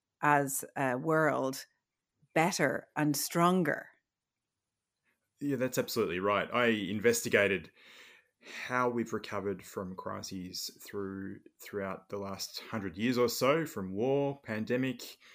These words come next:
Speaker 2: natural disaster or recession. And one of the things that I found quite amazing was that in,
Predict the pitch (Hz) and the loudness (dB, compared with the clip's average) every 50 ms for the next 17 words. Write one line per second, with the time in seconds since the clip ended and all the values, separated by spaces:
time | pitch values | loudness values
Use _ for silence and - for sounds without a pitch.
0 | - _ _ - 113 117 113 - - 107 95 104 95 107 110 120 120 117 - - | -20 _ _ -4 -2 -2 -2 -2 -4 -4 -4 -2 0 2 2 2 0 -2 -4 -4
1 | 123 117 113 104 98 92 95 98 98 - 104 110 110 - - 151 147 - 139 123 | -2 -2 -2 -2 -4 -4 -4 -6 -6 -6 -8 -8 -6 -4 -4 -2 -2 -2 -2 -2
2 | 120 123 120 120 120 - - - - - - - - _ _ _ _ - - _ | -2 -2 -2 -4 -4 -8 -14 -20 -20 -20 -20 -20 -20 _ _ _ _ -20 -20 _
3 | - _ _ - 160 175 185 190 139 120 117 - - 120 117 113 101 - - 110 | -20 _ _ -8 -6 -4 -2 0 2 2 2 0 0 -2 -2 -2 -2 -2 -4 -2
4 | 101 98 95 - - 110 104 104 98 - - 110 107 98 92 95 101 113 123 113 | -2 -4 -4 -4 -6 -6 -6 -6 -6 -2 0 0 2 2 0 -2 0 -2 -2 -2
5 | 107 98 92 92 95 101 104 101 - - 104 104 110 - _ _ _ _ _ _ | -4 -6 -6 -6 -6 -6 -6 -6 -6 -6 -6 -6 -6 -8 _ _ _ _ _ _
6 | _ _ _ _ _ _ _ _ _ _ _ _ - 127 120 120 123 123 127 123 | _ _ _ _ _ _ _ _ _ _ _ _ -6 -4 -2 -2 -2 -4 -6 -8
7 | - | -10